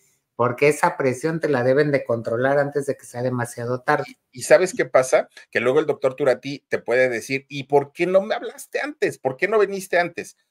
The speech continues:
Speaker 2: Para que no te suceda, márcale, ya él te dirá qué procede. Igual y te, te, te puede decir algún remedio o algo, no lo sé. Dice, eh, Laurita Aguilar.
Speaker 1: Tenemos el teléfono del doctor Turati, hermanita, para
Speaker 2: Sí,
Speaker 1: que
Speaker 2: sí,
Speaker 1: lo
Speaker 2: sí.
Speaker 1: apuntes.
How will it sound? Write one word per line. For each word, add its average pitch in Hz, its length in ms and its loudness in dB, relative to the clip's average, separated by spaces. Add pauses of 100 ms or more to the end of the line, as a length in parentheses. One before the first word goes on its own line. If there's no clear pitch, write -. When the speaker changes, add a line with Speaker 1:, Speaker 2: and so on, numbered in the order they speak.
(160)
Speaker 2:
Para 92 220 -4
que 95 100 -8
no 123 140 -2
te 135 100 -6
suceda, 117 580 0
márcale, 101 680 -2
ya 107 180 4
él 113 140 2
te 123 120 0
dirá 107 260 -2
qué 107 100 -4
procede. 107 540 -2 (260)
Igual 104 300 0
y 113 40 -14
te, 92 220 -2
te, 85 200 -10
te 85 180 -12
puede 101 260 -2
decir 92 280 -6
algún 90 260 -2
remedio 92 400 -4
o 90 80 4
algo, 101 160 2
no 104 120 4
lo 98 140 0
sé. - 280 -6 (280)
Dice, 180 580 2
eh, 120 360 4
Laurita 117 440 4
Aguilar. 180 380 6 (400)
Speaker 1:
Tenemos 170 400 6
el 147 140 4
teléfono 139 540 4
del 120 180 2
doctor 131 400 0
Turati, 139 380 4
hermanita, 117 420 -2
para 117 80 -10
Speaker 2:
Sí, 131 80 -4
Speaker 1:
que 123 60 -6
Speaker 2:
sí, 117 80 -8
Speaker 1:
lo 113 100 2
Speaker 2:
sí. 117 80 -2
Speaker 1:
apuntes. 139 300 4